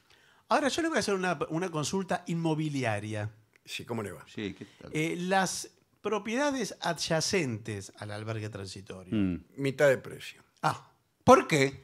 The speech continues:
Speaker 1: Entonces estamos en un conflicto,
Speaker 2: Eh,
Speaker 1: ¿no?
Speaker 2: porque se supone que, eh, da mala fama. Todo el
Speaker 3: Bueno.
Speaker 2: barrio se contamina de una cosa clandestina, desagradable.
Speaker 3: Bueno, bueno,
Speaker 1: Pero es
Speaker 3: bueno.
Speaker 1: una, la verdad que es una vergüenza, porque mi tía,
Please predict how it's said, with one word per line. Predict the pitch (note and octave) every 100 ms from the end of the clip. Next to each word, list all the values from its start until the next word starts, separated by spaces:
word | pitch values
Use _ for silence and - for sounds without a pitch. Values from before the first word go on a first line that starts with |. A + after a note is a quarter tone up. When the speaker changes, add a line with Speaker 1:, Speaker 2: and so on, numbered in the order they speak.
| -
Speaker 1:
Entonces | C#3 C#3+ G3 G#3+ G3+
estamos | D#3 D3+ C#3
en | C#3
un | C#3
conflicto, | A#2+ A#2 D#3 C3+ G2
Speaker 2:
Eh, | G#2
Speaker 1:
¿no? | F2+
Speaker 2:
porque | A2 A2+ A2+ A#2 G#2
se | -
supone | A2+ B2+ A2+ B2+ C3+ C#3+ D3 C#3 C3 _ _ _
que, | - A2+ A2+ A2 G#2+ G2 - _ _ _ _
eh, | G#1 C2 - - - - - _ _ _ _ _ _ _ _
da | C3+ E3+
mala | E3 D#3+ D3
fama. | G2+ D#2 - - _ _ _ _ _
Todo | - G3+ D#3+
el | D3+
Speaker 3:
Bueno. |
Speaker 2:
barrio | F#3 F#3 E3
se | - A#2
contamina | B2+ B2 B2 C3 C3+ C#3 C#3+ D3+ D3+ - _ _ _ _
de | - A2
una | A#2+ A#2+ G#2+
cosa | - A#2+ - G#2
clandestina, | F#2+ G2+ F#2+ - _ - F2 D2+ D#2+ C#2+ - D2
desagradable. | C#2 - D2+ D2 D2 D#2+ D#2+ D2+ C2+ D2+ D#2 D2+ D2 D2 E2+
Speaker 3:
Bueno, | G#2+ G#2 G#2 G#2+ F2 B1+
bueno, | C#2+ E2+ F#2 A2
Speaker 1:
Pero | D3
es | D3+
Speaker 3:
bueno. | F3+ F3
Speaker 1:
una, | D#3
la | B2+ B2
verdad | C3 G3
que | A3
es | F3+
una | E3
vergüenza, | D3 C#3+ E3 C#3+ A#2+ A#2
porque | A2+ G#2+
mi | A#2 B2
tía, | B2 D3+ A#2 B2+